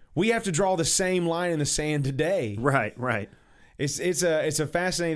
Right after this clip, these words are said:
Speaker 1: thing. He starts off with the Jews, uh, and, uh, you know, the Jews, even to this day,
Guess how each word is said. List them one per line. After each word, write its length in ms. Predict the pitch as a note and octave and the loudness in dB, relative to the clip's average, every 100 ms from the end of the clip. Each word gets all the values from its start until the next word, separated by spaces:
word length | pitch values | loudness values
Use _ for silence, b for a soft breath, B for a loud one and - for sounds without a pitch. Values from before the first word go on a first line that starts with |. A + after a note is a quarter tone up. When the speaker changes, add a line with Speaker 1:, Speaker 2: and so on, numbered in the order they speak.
| D#3 | 0
Speaker 1:
thing. 100 | C#3+ | 0
He 80 | E3 | 2
starts 280 | A3+ C4 | 0 2
off 140 | C#4 B3+ | 0 0
with 100 | A#3 | 0
the 80 | F#3 | 0
Jews, 500 | C3 C#3 C#3 C3+ - B B B B | 0 0 0 -2 -8 B B B B
uh, 320 | C#3 C#3 C3+ - | -2 0 -2 -2
and, 380 | C#3+ C#3+ C3+ | -2 0 0
uh, 360 | C3 B2+ B2 A#2 - b b b b b _ - | 0 2 0 -4 -10 b b b b b _ -4
you 120 | E3 | -2
know, 20 | |
the 120 | E3 | 0
Jews, 480 | D3 C3+ C4+ D4+ G#3 | 0 2 2 0 0
even 220 | F#3+ G#3+ | 0 -2
to 80 | F#3+ | 0
this 160 | F#3 D3+ | 0 0
day, 680 | F#3 G#3+ A3+ F3 - - | 0 2 0 -2 -6 -16